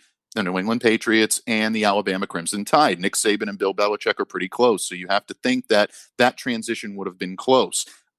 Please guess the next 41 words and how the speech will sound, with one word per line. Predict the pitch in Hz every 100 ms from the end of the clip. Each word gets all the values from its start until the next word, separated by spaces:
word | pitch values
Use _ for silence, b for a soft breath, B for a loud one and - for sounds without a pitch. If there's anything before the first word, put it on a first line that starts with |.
| _
I | 113
really | 120 107 147 147
like | 110 104 -
the |
fit | - 107 -
with | 95
the | 90
Rams, | 101 107 87 85
and | 87
I |
think | - 107
he's | 98
gonna | - 85
fit | - 110 104
in | 90
very | - 107 123
nicely. | 113 107 104 - 107 101
I | 92
think | 101 -
he's | 92
got | - 95 -
all | 110 143
of | 123
the | 110
ability | 98 110 110 104 98
necessary | 98 104 110 - 98 95 92 b _
to | 90
be | - 110 104
a |
good | - 107 98
player | - 104 95 90
for | 95
this | 92 -
team | - 104 92
this | 104 104 -
year | 107 95 -
and | 90
make | 95 92
an | 90
immediate | 95 90 85 95
impact. | 104 - 87 82 -